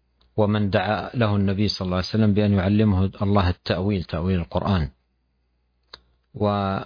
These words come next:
وهو القائل رضي الله عنه: "أنا من الراسخين في العلم الذين يعلمون تأويله"، يعني تأويل ال-، القرآن. فيقول سعيد بن جبير من علماء التابعين الأجلاء:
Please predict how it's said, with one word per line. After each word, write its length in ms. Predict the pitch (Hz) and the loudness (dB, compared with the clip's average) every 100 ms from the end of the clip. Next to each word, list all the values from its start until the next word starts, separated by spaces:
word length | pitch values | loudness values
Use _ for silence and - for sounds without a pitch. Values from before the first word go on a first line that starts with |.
| - - - | -12 -20 -8
وهو 420 | - 113 120 131 | 0 2 2 2
القائل 520 | 117 123 123 98 92 | 2 0 0 0 0
رضي 260 | 95 90 98 | 0 2 2
الله 280 | 101 92 | 2 2
عنه: 400 | 87 107 120 110 - _ _ _ _ _ _ _ _ _ - | 2 4 4 2 -2 _ _ _ _ _ _ _ _ _ -4
"أنا 200 | 127 127 | -2 0
من 160 | 110 107 | 0 -2
الراسخين 880 | 104 104 95 - - 110 101 98 - _ _ _ | -2 -2 -2 -6 -4 -2 0 -2 -8 _ _ _
في 200 | - 107 | -8 -6
العلم 400 | 90 113 143 - | -2 -2 -4 -4
الذين 360 | 107 101 110 | -2 -2 -2
يعلمون 480 | 104 90 98 98 87 | -2 -2 -2 -2 -2
تأويله"، 580 | - 80 90 82 76 85 | -4 -4 -2 -2 -4 -6
يعني 200 | 85 90 | -2 -2
تأويل 500 | - 90 98 107 - _ - | 0 0 0 0 -6 _ -6
ال-، 220 | 87 85 | -2 -2
القرآن. 760 | 80 78 - 85 - 78 73 67 _ _ _ _ _ _ _ _ _ - | -2 -4 -6 -6 -6 -4 -4 -8 _ _ _ _ _ _ _ _ _ -2
فيقول 300 | 110 - 147 | 0 0 0
سعيد 260 | - 135 | 0 0
بن 200 | 147 127 | 0 0
جبير 500 | 107 101 87 82 85 - - | 0 0 -2 -2 -4 -6 -6
من 120 | 104 | -4
علماء 380 | 87 98 104 104 | -2 0 0 -2
التابعين 580 | 87 - 95 82 92 90 | -6 -6 -6 -2 -2 -2
الأجلاء: 680 | 82 87 90 82 90 - | -2 -2 -2 0 -2 -2